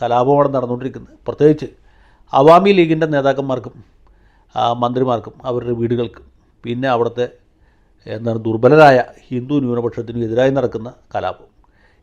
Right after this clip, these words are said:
എന്നിട്ട് ഏതെങ്കിലും ഒരു, ആ, ഒന്നോ രണ്ടോ ഫോട്ടോ ഇട്ടിട്ട്, ആ, ബംഗ്ലാദേശിലെ ഹിന്ദു ക്ഷേത്രങ്ങൾക്ക് കാവൽ നിൽക്കുന്ന മുസ്ലിങ്ങൾ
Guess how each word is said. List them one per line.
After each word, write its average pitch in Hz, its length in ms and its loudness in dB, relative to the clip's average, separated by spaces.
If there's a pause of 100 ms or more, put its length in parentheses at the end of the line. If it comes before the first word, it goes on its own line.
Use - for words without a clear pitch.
എന്നിട്ട് 165 300 4
ഏതെങ്കിലും 165 640 6
ഒരു, 147 320 4 (760)
ആ, 120 240 2
ഒന്നോ 123 300 4
രണ്ടോ 151 220 6
ഫോട്ടോ 135 340 4
ഇട്ടിട്ട്, 127 260 0 (880)
ആ, 127 100 4
ബംഗ്ലാദേശിലെ 165 680 4
ഹിന്ദു 156 300 0
ക്ഷേത്രങ്ങൾക്ക് 151 760 2
കാവൽ 151 300 6
നിൽക്കുന്ന 143 320 -4
മുസ്ലിങ്ങൾ 131 460 -6